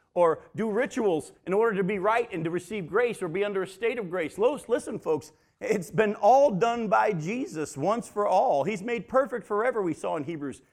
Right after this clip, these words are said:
chapter ten, those of us who are being sanctified. I want you to hear this. The purpose of the law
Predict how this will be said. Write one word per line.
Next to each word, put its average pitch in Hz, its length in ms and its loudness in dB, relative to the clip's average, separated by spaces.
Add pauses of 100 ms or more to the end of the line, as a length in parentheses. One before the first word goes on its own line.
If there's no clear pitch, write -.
chapter 185 320 -2
ten, 147 300 -4 (400)
those 175 260 0
of 160 100 -6
us 170 220 -4 (240)
who 175 80 -2
are 165 60 -2
being 147 240 -4
sanctified. 147 720 -6 (240)
I 151 60 0
want 214 320 -2
you 220 60 -6
to 208 80 0
hear 208 240 0
this. 143 280 -4 (480)
The 160 100 -6
purpose 226 520 -2
of - 120 -6
the 185 100 0
law 175 540 0